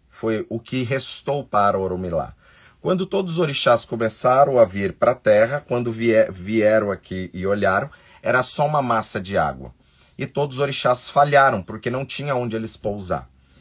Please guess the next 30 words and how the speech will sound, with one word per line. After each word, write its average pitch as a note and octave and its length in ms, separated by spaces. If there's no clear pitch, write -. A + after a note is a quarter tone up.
né? F#2+ 260
Eles F2+ 220
iam G2+ 100
pousar G2+ 500
em A2+ 80
cima A2 320
da B2+ 160
água. D#2+ 360
Até G2+ 380
que - 140
Oromilá, B2+ 600
ele F2+ 480
jogou G#2+ 640
a G#2+ 140
rede A2+ 480
sobre E2+ 520
a A2+ 100
água, F2 520
virou C3+ 800
a G#2+ 100
concha D3+ 640
contendo F2+ 840
a G2+ 100
terra, G#2 600
e B2+ 160
a C#3 100
galinha D3 560
caiu B2+ 300
sobre A2+ 420
a, G#2 140